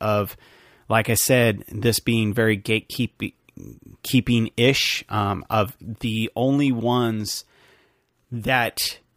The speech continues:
can give out these awards is through Crunchyroll. And yes, there is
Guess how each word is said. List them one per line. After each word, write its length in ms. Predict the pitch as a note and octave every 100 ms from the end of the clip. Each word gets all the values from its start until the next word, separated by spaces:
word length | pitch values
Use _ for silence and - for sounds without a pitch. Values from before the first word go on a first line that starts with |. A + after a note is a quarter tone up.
| -
can 240 | - B2+
give 160 | A#2+ A#2
out 220 | A2+ -
these 220 | A2+ G2+
awards 600 | G#2 G#2 A#2 B2+ A2+ G2+
is 340 | - A2+ G#2+ -
through 180 | - G2+
Crunchyroll. 720 | - B2 A2+ A2 F#2 B1+ - _ _ _ _ -
And 440 | A#2 A#2+ A2 G2+ - _ _ _ _
yes, 640 | A#2+ B2+ A#2+ C3 B2 G#2+ -
there 200 | B2 A#2
is 340 | - A#2 A2